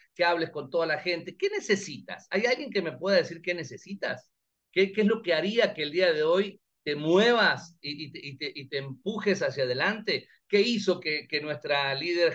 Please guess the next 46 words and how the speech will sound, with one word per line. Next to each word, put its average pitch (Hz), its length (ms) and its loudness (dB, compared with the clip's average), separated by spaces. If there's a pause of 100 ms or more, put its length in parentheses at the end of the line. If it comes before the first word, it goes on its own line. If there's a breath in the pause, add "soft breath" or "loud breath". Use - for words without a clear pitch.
Hanna 170 260 0
esté 135 260 -6
en 160 80 -6
el 147 100 -6
carro 165 300 2
desde 135 220 -2
temprano? 160 640 -4 (200)
¿Qué 185 140 2
hizo 196 320 0
que, 160 240 -6
que 143 240 -2
gente 180 580 -2 (220)
antes 190 360 2
de 151 80 -4
las 135 160 -4
nueve 165 220 2
de 151 60 0
la 135 100 -2
mañana, 156 360 -4
bueno, 131 340 -2
de 113 120 -12
la 113 140 -4
hora 135 220 2
de 117 240 -4 (280)
tener 147 240 0
un 160 100 -2
sueño, 208 360 4
dice 151 180 -4
Lupita 139 340 -6
Martínez, 185 460 -2
muy 135 160 -4
bien, 190 300 0
muy 131 140 -6
bien, 175 220 -2
muy 127 120 -6
bien, 165 240 -4
¿qué 151 140 -4
más? 131 360 -4
¿Qué 139 120 -6
más? 123 220 -8
Si 131 60 -4
alguien 139 240 -2
más 160 220 -2
puede, 165 320 2
puede 156 500 2
ponerme, 202 680 -2